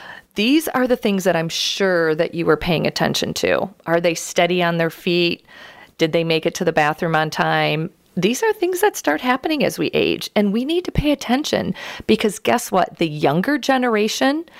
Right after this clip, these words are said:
is the hands and feet, the ears, the eyes of the older generation. And if we don't pay attention, who will?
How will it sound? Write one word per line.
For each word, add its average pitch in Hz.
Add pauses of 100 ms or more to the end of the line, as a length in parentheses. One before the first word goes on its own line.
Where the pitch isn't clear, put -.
(280)
is 202
the 175
hands 190
and 170
feet, - (280)
the 175
ears, 151 (120)
the 160
eyes 135 (120)
of 147
the 156
older 139
generation. 120 (360)
And 180
if 160
we 202
don't 330
pay 285
attention, 285 (680)
who 392
will? -